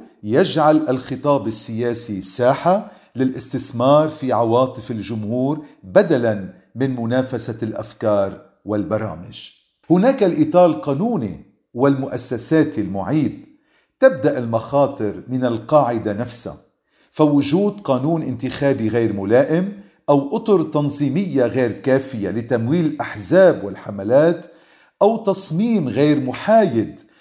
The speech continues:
للجهة المشرفة على الانتخابات أو آلية ضعيفة لحل النزاعات الانتخابية، كلها عوامل هيكلية تخلق بيئة خصبة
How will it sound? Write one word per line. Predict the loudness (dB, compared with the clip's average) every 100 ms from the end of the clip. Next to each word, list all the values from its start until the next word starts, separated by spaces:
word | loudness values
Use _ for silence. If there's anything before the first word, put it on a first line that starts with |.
| _
للجهة | -6 -6 0 0 0 0
المشرفة | 0 0 0 0 0 -2 0
على | 2 2
الانتخابات | 0 -4 -10 -8 -6 0 0 0 -8 -20 _ _ _ 2
أو | 2 2 2
آلية | 2 2 0 0 2
ضعيفة | 2 2 0 -2 -4 -6 -6 -10 _ -10
لحل | -8 2 2 4
النزاعات | 0 -2 -6 -4 0 0 -2
الانتخابية، | -8 -10 -10 -10 -8 -8 -4 -2 -2 -4 -16 _ _
كلها | 0 2 2 4
عوامل | 4 4 4 4 0 -2
هيكلية | -2 -2 -2 -2 -2 -2 2 2 0 -4 -20 _
تخلق | 0 0 -2 -2 -2 -6
بيئة | -4 2 2 2 -4
خصبة | -4 -4 -2 0 2 2